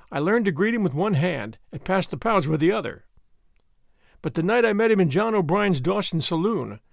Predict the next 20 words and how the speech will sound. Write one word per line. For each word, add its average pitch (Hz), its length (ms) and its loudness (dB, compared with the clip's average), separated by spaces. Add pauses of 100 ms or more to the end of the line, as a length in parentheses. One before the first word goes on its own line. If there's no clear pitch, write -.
(180)
his 151 160 -4
head 226 180 2
was 175 160 2
wreathed 202 460 0
in 349 160 0
a 170 80 2
nimbus 190 500 0
of 143 120 -6
fifty-cent 208 480 -2
cigar 180 360 -2
smoke, - 440 -8 (680)
and 165 100 0
instead 220 320 0
of 175 80 0
my 156 180 0
pouch, 208 460 -4
he 180 160 -8
demanded 160 380 0
my 135 160 -2
sack. - 500 -6